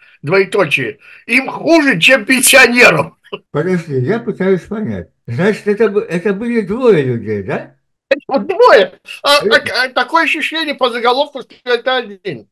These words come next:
Speaker 2: Чем же они занимались, э, э, в этот момент, когда им было хуже, чем пенсионерам?
Speaker 1: Вот это вопрос, который требует ответа.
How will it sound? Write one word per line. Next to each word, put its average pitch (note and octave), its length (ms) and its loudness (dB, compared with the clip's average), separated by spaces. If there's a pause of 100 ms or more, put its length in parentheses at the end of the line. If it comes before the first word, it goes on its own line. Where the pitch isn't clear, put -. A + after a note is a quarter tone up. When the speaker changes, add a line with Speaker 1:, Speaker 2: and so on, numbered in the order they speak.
(160)
Speaker 2:
Чем C4 340 0
же A3+ 80 2
они A#3 200 0
занимались, A3+ 720 -4
э, C3+ 60 -6
э, B2 1040 -2
в - 40 -4
этот C3+ 240 -8
момент, F3+ 340 -8
когда D3 300 -4
им D#3+ 220 -8 (140)
было E3 280 0
хуже, E3 400 0
чем C#3+ 200 -8
пенсионерам? C#3 800 -10 (120)
Speaker 1:
Вот C#3 180 -2
это G3 200 0
вопрос, A#3+ 480 -2
который D#3+ 460 -4
требует F3+ 380 -2
ответа. F#3 420 -8